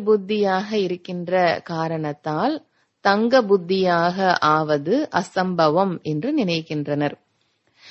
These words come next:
நரகவாசியிலிருந்து சொர்க்கவாசியாக ஆவதில் அதிக முயற்சி தேவைப்படுகிறது. ஏனெனில் மாயாவின் பிரபாவம் இருக்கிறது.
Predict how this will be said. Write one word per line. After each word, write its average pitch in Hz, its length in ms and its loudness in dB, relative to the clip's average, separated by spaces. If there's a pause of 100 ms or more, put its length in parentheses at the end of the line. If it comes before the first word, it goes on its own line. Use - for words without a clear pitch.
(160)
நரகவாசியிலிருந்து 202 1400 2 (100)
சொர்க்கவாசியாக 175 1200 0
ஆவதில் 156 600 -2 (260)
அதிக 214 440 0
முயற்சி 208 580 0
தேவைப்படுகிறது. 160 1000 -2 (1040)
ஏனெனில் 202 640 4 (100)
மாயாவின் 202 760 2
பிரபாவம் 196 600 -2
இருக்கிறது. 151 520 -2